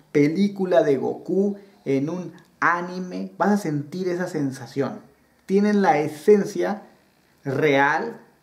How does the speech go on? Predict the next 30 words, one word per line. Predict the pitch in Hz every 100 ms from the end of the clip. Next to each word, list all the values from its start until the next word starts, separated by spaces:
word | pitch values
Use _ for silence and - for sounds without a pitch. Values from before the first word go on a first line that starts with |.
| _ _
de | 139
lo | 139
que | 135
es | 151
un | 156 147
cómic, | - 147 147 131 - - _ _ _ _ _ _ _ _
de | 139
lo | 131 127
que | 143
es | 139 139
un, | 151 151 139
una, | 147 139
un, | 143 139 147 143
una, | 151 151 151 147
una | 147 151 156 139 -
producción | 151 139 131 - 156 156 151 147
de | 139
Asia, | 131 135 - - - _ _ _ _ _ -
de | 139
ese | 151 180
tipo | - 185 - 190
de | 180
matices | 160 135 - 165 160 175 165 - - _ _ _ _
diferentes. | 143 147 - 139 135 143 127 110 107
Es | 147 156
algo | 180 185
diferente, | 165 156 - 151 143 175 190 185 220 269 - _
pero | 147 139
bien | 127 160 156
producido. | 151 123 117 127 117